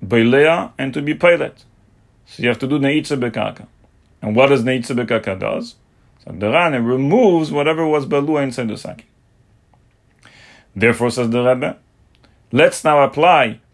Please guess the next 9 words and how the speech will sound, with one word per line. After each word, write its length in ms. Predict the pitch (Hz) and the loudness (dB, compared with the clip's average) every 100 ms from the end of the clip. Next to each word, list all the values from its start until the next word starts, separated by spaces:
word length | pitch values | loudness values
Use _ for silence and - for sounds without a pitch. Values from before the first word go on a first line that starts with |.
| _ | _
part 260 | - 196 185 | 2 4 6
of 160 | 160 131 | 4 4
the 120 | 165 | 4
Ran 520 | 165 233 190 170 170 - _ _ - | 6 4 2 -2 -10 -18 _ _ -12
in 120 | 143 | -8
a 80 | 151 | -8
situation 640 | - 135 160 175 170 151 | -10 -8 -2 -2 -2 -4
of 120 | 139 | -6
Halacha. 420 | 113 107 104 - | -4 -6 -10 -18